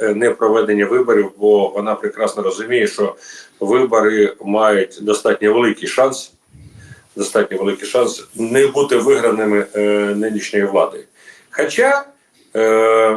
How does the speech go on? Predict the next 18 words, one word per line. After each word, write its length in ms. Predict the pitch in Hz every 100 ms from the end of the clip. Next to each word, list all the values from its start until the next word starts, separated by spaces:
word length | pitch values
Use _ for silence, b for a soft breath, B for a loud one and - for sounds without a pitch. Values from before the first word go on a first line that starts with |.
| 110
у 100 | 139
них 160 | 151 160
так 180 | 147 139
само 300 | 165 147 131
є 160 | 135 127
великий 320 | 135 139 135
шанс, 300 | - 175 170
якщо 240 | 123 - 135
вони 260 | 123 123
зможуть, 540 | 110 113 131 110 104 -
е, 280 | 113 110 110 123
розбити 720 | 127 127 107 135 123 101 98 -
опозиційні 720 | - 117 117 113 131 107 104
сили 360 | - 123 107
на 140 | 104 104
величезну 500 | 110 110 120 107 104
кількість 480 | - 107 101 -
дрібних, 420 | 120 127 123 120